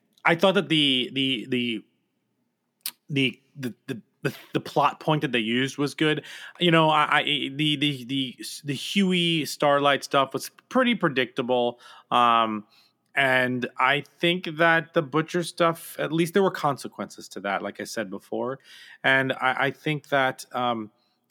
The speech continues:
that element was handled pretty well when this feels like that could be, like, a season six plot line. Like, "Now the boys get powers," you know, that kind of ty-, type of thing. Um,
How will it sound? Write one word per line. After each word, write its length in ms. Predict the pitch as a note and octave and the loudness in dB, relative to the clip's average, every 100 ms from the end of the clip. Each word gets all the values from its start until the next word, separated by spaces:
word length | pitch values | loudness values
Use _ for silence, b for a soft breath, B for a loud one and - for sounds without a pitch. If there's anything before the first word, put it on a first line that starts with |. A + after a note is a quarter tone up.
| _ _ _ _ _ _ _ D3+ | _ _ _ _ _ _ _ -8
that 440 | C#3 D3 D#3+ - | 0 2 2 2
element 680 | C#3+ D3+ D3+ D3+ D3+ D3 - - | -2 0 0 0 -2 -2 -8 -14
was 520 | C3 C3+ C#3 C3 A#2+ - - | -6 0 2 2 -2 -12 -12
handled 760 | - - C#3 D3+ D3+ D#3 C#3 | -12 -8 -4 -2 0 0 -2
pretty 580 | - - E3 E3+ F#3 G3 | -14 -10 -2 0 0 0
well 680 | F3 C3 C3+ C#3+ E3 G#3 A#3+ B B - | -2 0 2 4 4 2 -2 B B 0
when 300 | D#3 D#3 C#3 | 4 4 4
this 200 | E3 D#3+ | 0 0
feels 300 | - D#3 C3 | 2 2 4
like 200 | C#3 - _ | 0 -2 _
that 180 | D3 D#3 | -2 0
could 120 | D#3+ | 2
be, 60 | D3+ | 2
like, 180 | C#3+ C3+ | 2 0
a 60 | |
season 460 | - - D3 B2+ A#2 | -2 0 0 0 -2
six 500 | - - D3 - - | -4 -2 -4 -4 -12
plot 380 | - D#3+ D3 D3 | 0 2 4 4
line. 300 | D3+ D3+ C#3 | 4 4 2
Like, 160 | B2 B B | -2 B B
"Now 180 | D3 F3+ | 2 4
the 80 | G#3 | 6
boys 420 | A#3 D4+ A#3+ C3 | 6 6 4 4
get 220 | C#3 C3 | 4 4
powers," 540 | C3 A#2+ A2+ A2 A2 | 4 4 4 2 0
you 80 | C3 | 0
know, 180 | C3+ B2+ | 0 2
that 240 | B2 B2+ | 2 0
kind 220 | - D3 C#3+ | 0 0 0
of 60 | |
ty-, 240 | D3 D3 - - | 0 -2 -2 -4
type 200 | D3+ D#3+ | -2 -2
of 100 | - | -4
thing. 340 | E3+ E3 E3 B B B - | -2 -2 -6 B B B 0
Um, 480 | A#2+ A2+ A2 G2+ | 2 4 2 -2